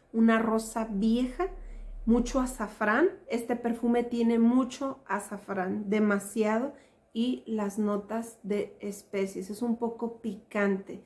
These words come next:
es muy atractivo, es un perfume muy lindo. Yo lo he utilizado, chicas, para la oficina. Cuando de recién me llegó, trato siempre de, em,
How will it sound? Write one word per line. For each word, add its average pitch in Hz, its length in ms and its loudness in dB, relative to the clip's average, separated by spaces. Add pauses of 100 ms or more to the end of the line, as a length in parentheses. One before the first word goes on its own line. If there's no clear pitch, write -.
(280)
es 247 280 0
muy 233 340 6
atractivo, 220 800 -2
es 220 160 0
un 233 160 -4
perfume 226 440 2
muy 220 240 4
lindo. 226 480 2 (280)
Yo 233 160 6
lo 277 120 8
he 359 40 10
utilizado, 254 720 4
chicas, 233 440 -4
para 202 260 -2
la 175 160 2
oficina. 202 720 2
Cuando 202 340 4
de 196 100 6
recién 202 420 2
me 302 140 4
llegó, 262 720 4
trato 220 400 2
siempre 269 400 0
de, 233 280 2 (320)
em, 208 680 2